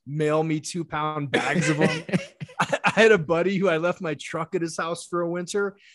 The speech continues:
Speaker 1: and when I came back, he'd hidden bags. I found bags, like, a year later.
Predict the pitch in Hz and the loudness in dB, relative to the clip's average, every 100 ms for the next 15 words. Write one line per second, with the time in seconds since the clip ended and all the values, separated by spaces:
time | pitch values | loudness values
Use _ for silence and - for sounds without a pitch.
0 | - 143 151 156 180 165 165 156 - 160 | -14 -6 -4 -2 -2 -2 0 -2 -4 -8
1 | 156 113 170 165 175 175 151 147 156 170 | -8 -4 -4 -2 -4 -4 -2 -2 -4 -6
2 | 156 - - 147 - 180 180 143 143 151 | -8 -14 -8 -8 -6 -6 -6 -6 -6 -4
3 | 160 - 139 131 - 135 139 156 165 165 | -4 -2 -4 -4 -8 -8 -4 2 4 4
4 | 143 135 123 101 | 4 2 0 -6